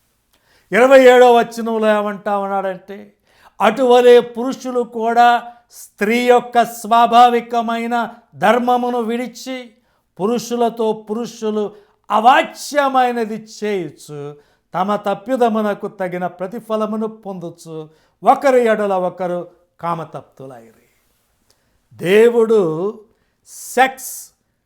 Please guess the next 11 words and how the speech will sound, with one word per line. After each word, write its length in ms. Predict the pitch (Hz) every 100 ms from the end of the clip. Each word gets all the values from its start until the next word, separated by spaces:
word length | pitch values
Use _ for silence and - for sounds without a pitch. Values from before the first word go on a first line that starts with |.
| _ _ _ _ _ _
వివాహము 920 | 135 151 156 196 262 254 214 247 240 233 208
చేసుకున్న 580 | 208 156 180 180 165 165
వారికి 680 | 147 143 131 120 - 139 _ _ _
ఒక 200 | 156 165
గిఫ్ట్గా 600 | 143 117 170 165 185 160
ఇచ్చాడు. 420 | 139 107 _ - - _ _ _ _ _ _ _ _ _ _ _ _ _ -
అయితే 240 | 339 359
వీళ్ళేం 440 | 311 330 349 349 339
చేస్తా 640 | 339 330 311 - - 311
ఉన్నారు? 500 | 302 294 302 311 262 _ _ _ _ _ _ _ _ _ _ _ _ _ -
వీరు 600 | 226 349 339 320 311